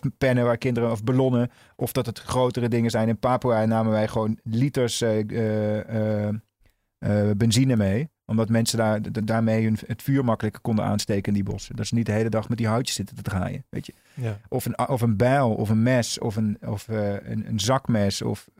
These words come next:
Speaker 1: dat, weet je, dat zijn, het zijn hele kleine dingen. Het hoeft, je hoeft niet meteen iets heel groots op te zetten. Eh, en praat gewoon met je vrienden over dit soort dingen. Weet je,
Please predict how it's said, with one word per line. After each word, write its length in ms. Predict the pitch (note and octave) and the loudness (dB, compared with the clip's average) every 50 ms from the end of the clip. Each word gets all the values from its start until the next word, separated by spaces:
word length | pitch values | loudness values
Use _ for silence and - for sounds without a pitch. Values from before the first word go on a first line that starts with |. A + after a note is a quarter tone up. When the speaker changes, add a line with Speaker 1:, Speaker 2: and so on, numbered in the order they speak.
| - - - C3+ | -20 -20 -12 -8
Speaker 1:
dat, 220 | C#3 B2 - _ | -6 -6 -8 _
weet 180 | _ C3+ B2+ - | _ -8 -8 -6
je, 140 | - - - | -6 -8 -4
dat 180 | - C3+ C3 | -4 -4 -2
zijn, 140 | - D3 D3+ | -2 -2 -2
het 80 | D3+ - | -4 -2
zijn 140 | - D#3 D#3 | 0 2 4
hele 200 | E3+ G3 F#3+ D#3 | 4 2 2 2
kleine 320 | - E3 D#3 D#3 C#3 C#3 | 0 0 0 0 0 0
dingen. 340 | D3 F3 D3+ A2 F2 F#2+ - _ _ _ _ _ _ _ _ _ _ _ _ _ | 0 0 0 -2 -4 -6 -10 _ _ _ _ _ _ _ _ _ _ _ _ _
Het 120 | - - | -2 -2
hoeft, 140 | D3+ C3+ - | -2 0 2
je 60 | D3 | 0
hoeft 120 | C#3+ C#3+ - | 0 2 0
niet 80 | D#3 | 0
meteen 260 | C3+ B2+ - B2+ A#2+ A#2+ | -2 0 0 0 0 0
iets 100 | A#2 - | -2 0
heel 140 | B2+ B2+ | -2 -2
groots 340 | B2 - B2 A#2 A2+ G#2 - | -2 0 -2 -2 -2 -2 -4
op 180 | - D3+ C#3 - | -8 -8 -8 -6
te 100 | - B2+ | -8 -4
zetten. 460 | A2+ B2 A#2+ A#2 - B2 A2+ A2 A2+ - _ _ _ _ _ _ _ _ _ | -2 -2 -2 -2 -2 -2 -4 -4 -6 -10 _ _ _ _ _ _ _ _ _
Eh, 440 | - A#2 A2 G#2+ G#2+ G#2 G#2+ - | -4 -2 -2 0 -2 -4 -4 -4
en 140 | - - A#2 | -4 -4 -4
praat 300 | - - A2 A#2+ C#3+ D3 | -2 -4 -2 -2 -2 -2
gewoon 160 | - C3+ B2 A2+ | 0 -2 0 0
met 120 | A2 - | 0 -2
je 60 | - | -4
vrienden 380 | G#2+ G#2+ G2+ A#2+ A2+ G#2+ G2+ G2 | -6 -2 0 2 2 2 2 0
over 160 | G2 F#2+ G2 | -2 -2 -2
dit 140 | G2 G2+ F#2 | -4 -4 -4
soort 140 | - G2+ F#2+ | -4 -4 -4
dingen. 200 | G2 F2+ F#2 F#2 | -4 -6 -6 -8
Weet 140 | G2 G2 - | -8 -6 -6
je, 120 | C3 A2+ | -8 -6